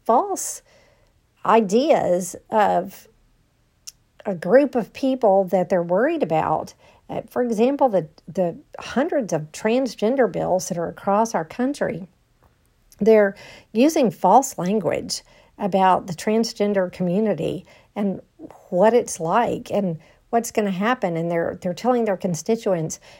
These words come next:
"If we don't make bills and stop transgender people from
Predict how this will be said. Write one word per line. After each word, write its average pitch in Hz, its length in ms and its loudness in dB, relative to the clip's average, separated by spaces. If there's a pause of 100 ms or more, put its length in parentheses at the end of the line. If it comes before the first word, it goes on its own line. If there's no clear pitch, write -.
(120)
"If 180 160 -10
we 208 80 2
don't 233 180 2
make 226 200 -4
bills 202 500 4
and 165 260 -2
stop - 480 -2
transgender 208 680 -4
people 185 460 -4
from 165 480 -6